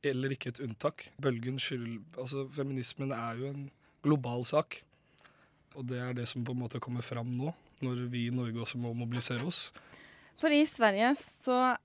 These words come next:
Speaker 2: eh, er det en undersøkelse fra to tusen og fjorten som sier at nesten halvparten av alle svenskene, de kaller seg selv feminister. Tror dere at vi vil få en økning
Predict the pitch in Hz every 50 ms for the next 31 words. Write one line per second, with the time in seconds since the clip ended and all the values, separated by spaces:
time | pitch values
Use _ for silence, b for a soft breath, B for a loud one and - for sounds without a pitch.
0 | _ - - - 226 233 233 233 220 226 233 233 240 240 208 185 185 202 185 196
1 | 196 214 - 208 202 202 208 - 202 196 190 - - 220 214 220 - - 233 254
2 | 294 339 370 320 - - 269 269 - - 247 220 214 214 - 254 269 285 277 -
3 | - - - 202 220 - 254 226 196 185 - _ 196 190 - - 226 226 220 214
4 | 214 202 190 196 - 214 196 185 - - - 190 208 240 285 277 - _ - -
5 | 196 190 220 220 220 226 233 226 - - - 214 202 180 175 - 190 - - 170
6 | 175 175 - - - - - 190 185 185 175 175 - - - - - 202 - -
7 | _ _ _ _ B B B B B B 214 B - - - - 262 247 233 220
8 | 226 247 262 277 269 - _ _ - - - _ - 214 220 247 240 262 285 269
9 | - 247 254 269 - 254 262 220 190 185 - - - - - 208 240 294 294